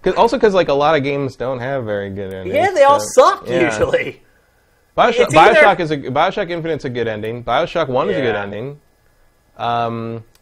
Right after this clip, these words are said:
Speaker 2: Yeah,
Speaker 1: so
Speaker 2: BioShock Infinite is really good.
Speaker 1: Yeah, and I don't even, I don't
Speaker 2: And it's
Speaker 1: really
Speaker 2: got, like, that Seven kind of thing with the big twist
Speaker 1: Right.
Speaker 2: at the end.
Speaker 1: I don't, like, and, like, I didn't like probably the last third gameplay-wise of that game much. I
Speaker 2: Yeah.
Speaker 1: thought it was just too
Speaker 2: It
Speaker 1: many
Speaker 2: started to drag
Speaker 1: gunfights.
Speaker 2: on, yeah.
Speaker 1: But, like,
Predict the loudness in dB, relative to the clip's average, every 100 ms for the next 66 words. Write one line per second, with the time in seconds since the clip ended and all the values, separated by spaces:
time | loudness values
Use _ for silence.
0 | _ -10 -6 0 2 2 0 -2 -2 -4
1 | -4 -2 -2 -4 -6 -6 -2 -2 -2 -2
2 | -4 -2 -2 -2 -6 -6 -8 -2 2 4
3 | 4 2 2 4 4 6 4 4 4 2
4 | -2 -6 -8 -10 -6 -4 -2 -6 -8 -10
5 | -6 -6 -6 -6 -6 -6 -6 -8 -8 -10
6 | -6 -2 -2 -2 -6 -8 -8 -8 -8 -10
7 | -10 -10 2 4 4 2 2 2 6 6
8 | 6 4 2 0 -6 -6 0 0 0 -4
9 | -6 -8 -2 0 0 -2 -8 -10 -10 -6
10 | -4 -2 -4 -4 -4 -6 -4 -4 -2 -2
11 | -2 -6 -8 -6 -4 -2 -4 -4 -2 -2
12 | -2 -6 -12 -14 -16 -4 2 2 0